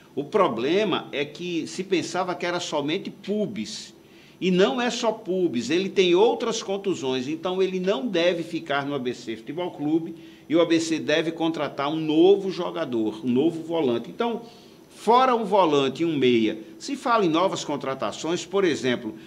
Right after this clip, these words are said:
no lugar de um, dois volantes, já que Valfrido também, você nunca conta com ele, que ele vive machucado,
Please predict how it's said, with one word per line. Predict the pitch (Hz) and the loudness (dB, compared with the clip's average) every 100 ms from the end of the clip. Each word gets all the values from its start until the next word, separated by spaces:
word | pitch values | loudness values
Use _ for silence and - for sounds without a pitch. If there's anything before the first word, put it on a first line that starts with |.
| - | -6
no | 160 | 2
lugar | 196 156 165 160 | 4 6 6 4
de | 143 | 2
um, | 147 | 0
dois | 131 160 170 | 2 6 6
volantes, | - 139 143 185 147 | 4 0 2 0 0
já | 156 | -4
que | 151 | -4
Valfrido | 135 151 143 147 147 139 123 | 0 0 0 -2 -4 -4 -4
também, | 127 117 127 | -2 0 0
você | 120 120 131 | -2 -4 -6
nunca | 160 226 175 | -6 -4 -6
conta | 147 143 - | -4 -8 -8
com | - 113 | -6 -2
ele, | 135 170 120 | 2 2 0
que | 131 | -8
ele | 113 | -6
vive | 127 143 127 | -6 -4 -4
machucado, | 120 - - 135 139 | -6 -8 -4 0 0